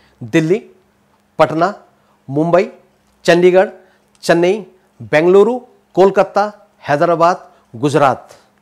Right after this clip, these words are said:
इस बार के जज करण खेर, शिल्पा शेट्टी कुंद्रा, बादशाह और मनोज मुंतशिर हैं। न्यू सीजन को अभिनेता अर्जुन बिजलानी होस्ट करेंगे।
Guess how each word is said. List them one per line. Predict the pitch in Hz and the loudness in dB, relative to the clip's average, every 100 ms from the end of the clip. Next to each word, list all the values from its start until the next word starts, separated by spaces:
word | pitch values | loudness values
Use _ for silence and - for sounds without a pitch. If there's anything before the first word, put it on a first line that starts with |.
| _ _ - | _ _ -4
इस | 220 | -2
बार | 190 180 | 4 2
के | 170 175 | 4 -2
जज | 131 135 - - _ | 0 -2 -4 -18 _
करण | 156 156 170 | -2 -2 -2
खेर, | 165 175 - _ _ - | -4 -6 -6 _ _ -8
शिल्पा | 160 139 160 | -4 -2 -2
शेट्टी | 156 151 | -2 -6
कुंद्रा, | 139 127 131 160 202 _ _ 117 | -8 -6 -4 -4 -6 _ _ -6
बादशाह | 135 139 - 170 185 - _ - | -2 -2 -2 -6 -6 -14 _ -4
और | 180 190 | -2 -2
मनोज | 135 139 143 131 | -2 0 0 -2
मुंतशिर | 131 131 147 - 131 | -6 -8 -8 -8 -10
हैं। | 104 87 _ _ _ _ _ _ _ | -10 -18 _ _ _ _ _ _ _
न्यू | 143 180 262 | -4 -2 -2
सीजन | - 202 202 208 | -2 -2 0 -2
को | 196 214 | -2 -4
अभिनेता | 143 135 160 165 185 | -4 -4 -2 -2 -4
अर्जुन | - - 151 127 170 127 - _ - | -6 -4 -4 -2 -4 -4 -8 _ -14
बिजलानी | 120 147 151 147 165 | -8 -6 -2 -2 -2
होस्ट | 127 147 - | -4 -6 -6
करेंगे। | 127 110 101 98 | -10 -10 -14 -18